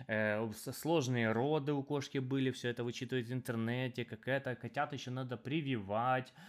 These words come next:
то есть относить их, э, к ветеринару, то сё. Ну, в общем, много за ними нужно смотреть, то есть вот, э, м, и, э, ну, ещ-, э, б-, был интересный опыт, я не жалею, но второй раз повторять такое н-, не хочется.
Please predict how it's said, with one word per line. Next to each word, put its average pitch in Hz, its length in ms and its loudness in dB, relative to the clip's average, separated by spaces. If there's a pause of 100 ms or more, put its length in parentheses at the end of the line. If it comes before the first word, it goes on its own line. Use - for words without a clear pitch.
(180)
то 117 60 -2
есть 110 160 -4
относить 127 600 -2
их, - 200 -4
э, 113 280 0
к 113 120 -8
ветеринару, 117 720 0
то 117 240 -2
сё. 127 300 -2
Ну, 151 120 0
в 170 40 4
общем, 147 260 -4 (260)
много 147 380 2
за 123 140 0
ними 147 280 0
нужно 120 460 -2
смотреть, 107 680 -6
то 107 100 -8
есть 95 180 -8
вот, 107 100 -12 (160)
э, 110 240 -6 (140)
м, 117 380 -6 (400)
и, 127 520 0 (460)
э, 117 440 0 (480)
ну, 127 640 0 (220)
ещ-, - 280 -4
э, 160 260 -2
б-, 139 160 -2
был 170 240 8
интересный 160 500 2
опыт, 214 360 2
я 135 100 2
не 143 140 2
жалею, 156 600 0
но 131 500 2
второй 147 380 2
раз 135 200 2
повторять 117 680 0
такое 104 600 -4
н-, 107 260 -6
не 110 80 -2
хочется. 95 560 -16